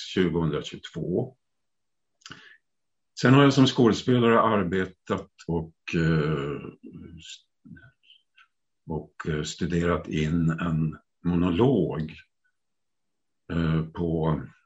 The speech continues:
som var tänkt att spelas nu i vår på Strindbergs Intima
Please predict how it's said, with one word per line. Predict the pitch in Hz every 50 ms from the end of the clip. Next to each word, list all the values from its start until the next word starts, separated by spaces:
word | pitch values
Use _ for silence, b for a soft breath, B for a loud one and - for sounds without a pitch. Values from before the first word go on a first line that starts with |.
| _ _
som | - - 87 85 82 85 85 82 80
var | 76 80 80 80
tänkt | - 85 80 80 85
att | 82 -
spelas | - - - 78 71 71 71 69 - - -
nu | - 78 69 69 69
i | 73
vår | 76 90 107 120 120 110 104 101
på | - - - 87 85 69 65 - - _ _ _ _ _ _ _ _ _ _ _ _ _ _
Strindbergs | - - - 110 90 80 87 82 80 -
Intima | 78 87 82 - - 78 67 69 78 76 - -